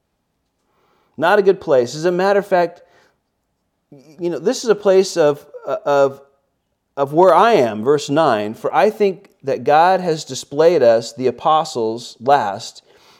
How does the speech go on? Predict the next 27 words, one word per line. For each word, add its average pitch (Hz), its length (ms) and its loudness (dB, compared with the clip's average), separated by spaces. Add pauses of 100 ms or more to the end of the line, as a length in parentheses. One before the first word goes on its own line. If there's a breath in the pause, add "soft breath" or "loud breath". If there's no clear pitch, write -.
as 139 260 -2
men 185 320 -2
condemned 156 580 -4
to 135 100 -8
death. 117 640 -2 (420 soft breath)
For 156 160 -4
we 233 460 -4
have 139 200 -4
been 143 220 -4
made 165 480 -2 (120)
a 110 80 -10
spectacle 151 760 -6
to 143 120 -12
the 131 120 -4
world, 123 500 0
both 190 360 0
to 139 200 -14
angels 202 500 2
and 143 220 -8
to 143 100 -10
men. 120 540 -4 (460)
We 180 140 0
are 170 120 6
fools 240 480 -6
for - 160 -10
Christ's 120 520 0
sake, 127 600 -4